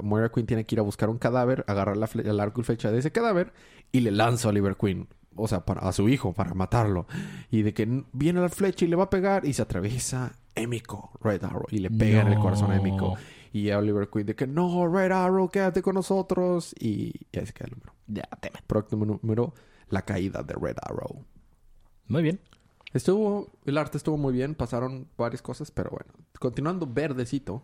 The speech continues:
Speaker 2: A mí me toca continuar con Green Lanterns, número treinta y ocho. Me molesta que ya no sean iguales.
Speaker 1: En los números, que ya no van a ir a la par.
Speaker 2: Sí.
Speaker 1: ¿Tú estás en el treinta y siete o treinta y ocho?
Speaker 2: Treinta y ocho.
Speaker 1: Treinta y ocho. Dos números adelante. Igual al rato lo
Speaker 2: Se
Speaker 1: alcanzan.
Speaker 2: ajustan. Sí, bueno.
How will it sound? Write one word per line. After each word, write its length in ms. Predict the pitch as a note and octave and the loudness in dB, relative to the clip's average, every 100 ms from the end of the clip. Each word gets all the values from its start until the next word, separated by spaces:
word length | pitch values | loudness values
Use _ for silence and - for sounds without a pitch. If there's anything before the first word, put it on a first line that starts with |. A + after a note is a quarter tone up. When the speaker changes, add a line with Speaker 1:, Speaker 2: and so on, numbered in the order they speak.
| _ | _
Speaker 2:
A 100 | A2 | 0
mí 60 | A2+ | 2
me 100 | A2+ | 4
toca 160 | A#2 | 2
continuar 280 | A2+ A2+ G#2+ | 2 2 2
con 160 | G#2+ G#2 | 2 2
Green 260 | A#2+ F3 E3 | 4 4 4
Lanterns, 480 | E3 D#3+ F#2 - | 2 2 2 0
número 220 | F#2+ G#2+ A2 | 0 0 2
treinta 240 | G2+ - | -2 -2
y 60 | F2 | -6
ocho. 160 | - | -6
Me 120 | B2 A#2 | -2 0
molesta 640 | A2+ A#2 D#3+ - - F#3+ - _ | 0 0 0 -2 -4 -4 -4 _
que 120 | - | -2
ya 100 | G2 | 0
no 80 | G2+ | 0
sean 180 | - G2 | 0 -2
iguales. 520 | F#2+ F2 E2+ - - - _ _ _ _ - - | -2 -4 -6 -10 -16 -20 _ _ _ _ -20 -8
Speaker 1:
En 140 | - A2 | 0 2
los 100 | A2 | 4
números, 320 | D#3 B2 F#2+ | 4 2 0
que 140 | - | 0
ya 120 | G#2+ G#2+ | 0 2
no 120 | A#2+ | 2
van 160 | A#2 | 2
a 40 | A#2+ | 2
ir 40 | |
a 40 | A#2 | 0
la 80 | A2 | 0
par. 220 | A#2+ - - | -2 -4 -14
Speaker 2:
Sí. 260 | - - - - - | -10 -10 -10 -16 -4
Speaker 1:
¿Tú 140 | B2+ A#2+ | 0 0
estás 280 | B2 A2 | 0 -2
en 80 | A2+ | -2
el 40 | G2+ | -4
treinta 220 | G#2 G#2 | -2 -2
y 20 | |
siete 220 | E3+ E3+ | -2 -2
o 40 | C#3 | -4
treinta 220 | C#3+ G3 | -4 -4
y 40 | |
ocho? 100 | A#3 | -4
Speaker 2:
Treinta 200 | G#2+ F#2 | -4 -4
y 80 | F2 | -6
ocho. 180 | G2+ - | -8 -8
Speaker 1:
Treinta 240 | - F#2 | -4 -4
y 40 | - | -6
ocho. 180 | - - | -10 -6
Dos 160 | G2 B2 | -2 -2
números 240 | D3+ B2+ | -2 -2
adelante. 320 | G2+ E2+ - - _ - - | -4 -6 -10 -18 _ -16 -6
Igual 280 | C#3+ F#3+ F#3+ | -2 0 0
al 60 | |
rato 440 | D#3 C#3+ D3+ C3+ - - | 0 -2 -2 -6 -8 -10
lo 180 | F#2+ G#2 | -6 -2
Speaker 2:
Se 140 | B2 | 2
Speaker 1:
alcanzan. 240 | A2+ - A#2 | 2 2 0
Speaker 2:
ajustan. 340 | - F#2+ G2 _ | 0 -4 -6 _
Sí, 160 | - C3+ | -8 -8
bueno. 160 | D#2+ | -8